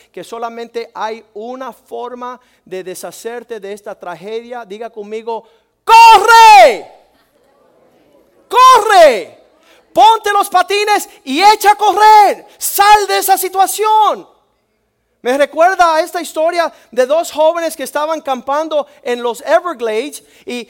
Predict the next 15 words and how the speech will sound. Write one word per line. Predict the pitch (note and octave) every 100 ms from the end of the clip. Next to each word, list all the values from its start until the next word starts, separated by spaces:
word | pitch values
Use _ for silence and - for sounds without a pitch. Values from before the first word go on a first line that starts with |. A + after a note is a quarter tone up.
| -
y | A#3 A#3+
una, | C4 F4 E4 C4
unos | D4 E4+ B3
días | C4+ D#4 D4
que |
estaban | B3+ D4 C#4+
allí | C4+ C4
campando | D#4 C4+ A#3 C#4+ C#4+
y |
todo | - D4
eso, | D4+ C#4 - _
de | - B3
repente | B3 B3 D#4 D#4 D4
un | D#4 D#4
león. | C#4+ C4+ E4 F#4+ D#4+ F3 -